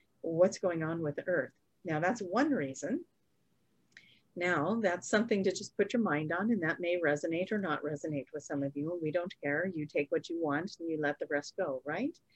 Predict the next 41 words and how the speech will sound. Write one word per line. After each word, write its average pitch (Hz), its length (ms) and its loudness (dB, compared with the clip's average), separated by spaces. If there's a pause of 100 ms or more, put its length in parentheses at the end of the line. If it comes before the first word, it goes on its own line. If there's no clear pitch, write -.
(400)
Now, 170 200 0
another 190 280 4
reason 180 340 2
would 175 200 2
be, 165 340 0 (720)
here's 147 260 2
another 165 440 0
thought. 214 400 -2 (640)
When 185 400 4
the 254 200 2
earth 180 220 4
evolves 160 760 0
into 180 300 0
the 202 100 0
fifth 190 280 2
dimension, 185 720 -2 (1000)
this 180 260 6
has 226 160 0
been 214 280 6
something 190 500 2
that 165 280 2
all 185 220 6
of 214 120 0
the 196 200 -2
other 208 240 4
planets, 190 500 -2
all 170 200 2
of 180 120 0
these 175 200 -2
other 170 320 4
beings, 180 420 0
all 160 180 2
of 165 100 -4
the 165 120 0
other 156 160 0
galaxies 190 680 0
have 147 120 -4
been 151 200 0
waiting 170 440 -2
for 147 200 -4
Earth 165 180 0